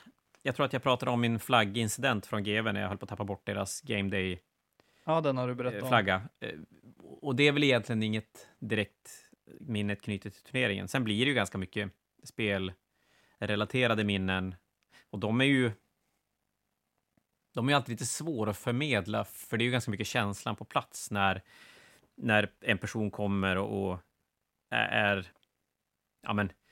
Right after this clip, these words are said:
Speaker 1: rätt engagerad i ett, i vad som har hänt, för det har påverkat på något sätt. Och vissa
Speaker 2: Mm.
Speaker 1: saker har man kanske svårt att återberätta helt korrekt när det, när det har hänt massa konstiga tärningsslag som har lett fram till. Det, det man däremot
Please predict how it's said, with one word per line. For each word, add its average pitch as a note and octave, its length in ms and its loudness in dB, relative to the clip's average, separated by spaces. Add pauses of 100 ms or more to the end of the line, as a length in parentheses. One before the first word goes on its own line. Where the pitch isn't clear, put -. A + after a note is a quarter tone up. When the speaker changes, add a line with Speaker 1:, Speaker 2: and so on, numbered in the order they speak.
(340)
Speaker 1:
rätt - 480 -8 (220)
engagerad A2+ 840 6
i G#2+ 260 0
ett, - 640 -6 (280)
i C3+ 180 0
vad A2 160 6
som B2+ 80 0
har A#2+ 80 8
hänt, F#2 320 -2
för - 120 -4
det G2 60 2
har F#2 60 0
påverkat G2 520 0
på F#2+ 80 -10
något G2+ 100 -6
sätt. - 400 -14 (200)
Och A2 480 0
vissa C3 140 0
Speaker 2:
Mm. A#2 60 0
Speaker 1:
saker A2 320 2
har G#2 140 0
man G2+ 120 0
kanske F#2+ 220 -4
svårt G#2 220 -4
att A2 60 -2
återberätta G2+ 960 -2 (200)
helt G2 260 -2
korrekt - 440 -6
när G2 160 -4
det, G2 100 -6
när G2 120 -4
det G2+ 60 -2
har F#2 60 -6
hänt F#2 180 -8
massa F#2+ 180 -8
konstiga G2 320 -8
tärningsslag G2 540 -6
som G2 120 -12
har G2 80 -8
lett G2 180 -10
fram A2+ 340 -10
till. A2+ 260 -14 (420)
Det, - 160 -8
det C3+ 140 2
man C#3 140 4
däremot G3 460 4